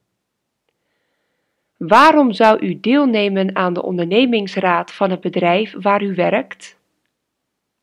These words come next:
A. U mag dan beslissen wie er wordt aangenomen als er een vacature is. B. U mag over sommige dingen meebeslissen,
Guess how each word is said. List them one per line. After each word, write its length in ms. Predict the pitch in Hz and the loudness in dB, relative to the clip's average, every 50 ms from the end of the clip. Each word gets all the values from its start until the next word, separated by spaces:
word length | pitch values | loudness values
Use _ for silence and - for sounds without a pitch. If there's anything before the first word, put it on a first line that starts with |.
| _ - | _ 2
A. 300 | 196 185 180 175 - _ _ _ _ _ _ _ _ _ _ _ _ _ _ _ _ _ _ _ _ | 2 2 2 0 -6 _ _ _ _ _ _ _ _ _ _ _ _ _ _ _ _ _ _ _ _
U 160 | - 277 285 | 2 2 4
mag 260 | 262 262 254 240 - | 4 4 2 0 0
dan 220 | - 220 208 202 185 | 2 2 2 2 2
beslissen 720 | 190 190 - - 226 269 262 - - 254 247 - - 185 | -4 -8 -6 -4 -4 -4 -4 -2 -2 -2 -2 -2 -6 -6
wie 180 | 185 220 226 | -2 2 4
er 120 | 214 202 175 | 4 4 2
wordt 240 | 185 185 190 - | 0 -4 -4 -2
aangenomen 840 | - 214 214 240 233 - - 226 208 202 202 202 196 196 202 202 202 - | -2 0 0 0 -2 -4 -6 -4 -2 -2 -2 -2 -2 -4 -6 -6 -6 -4
als 260 | 214 220 208 - - | -4 -4 -4 -4 -6
er 120 | - 220 | -6 -6
een 160 | 208 214 196 | -4 -6 -8
vacature 680 | - - 226 - - 208 - - 269 269 240 196 185 180 | -4 -4 -4 -4 -4 -12 -4 0 0 0 2 0 -2 -2
is. 500 | 185 175 156 - - - - - _ _ _ _ _ _ _ _ _ _ _ _ _ _ _ _ _ _ _ _ _ _ _ _ _ _ _ 185 | -4 -6 -8 -10 -14 -20 -20 -20 _ _ _ _ _ _ _ _ _ _ _ _ _ _ _ _ _ _ _ _ _ _ _ _ _ _ _ -2
B. 60 | 202 196 190 185 175 165 160 - _ _ _ _ _ _ _ _ _ _ _ _ _ | 0 2 2 2 0 -2 -6 -12 _ _ _ _ _ _ _ _ _ _ _ _ _
U 140 | - 214 202 | -4 -2 0
mag 380 | 196 190 220 262 - - - - | 0 2 2 2 2 0 -4 0
over 380 | - 208 196 - - 190 175 - | 0 0 0 0 -4 -10 -10 -8
sommige 480 | - - 269 269 269 269 269 - 214 | -2 -2 0 0 0 -2 -2 -4 -4
dingen 420 | 180 208 202 196 196 190 180 170 175 | -4 -2 -2 -2 -2 -4 -4 -2 0
meebeslissen, 960 | 190 202 208 196 190 190 185 - - 185 175 165 - - 180 160 160 165 | 0 0 0 0 -4 -8 -10 -8 -6 -8 -8 -8 -6 -8 -8 -8 -8 -14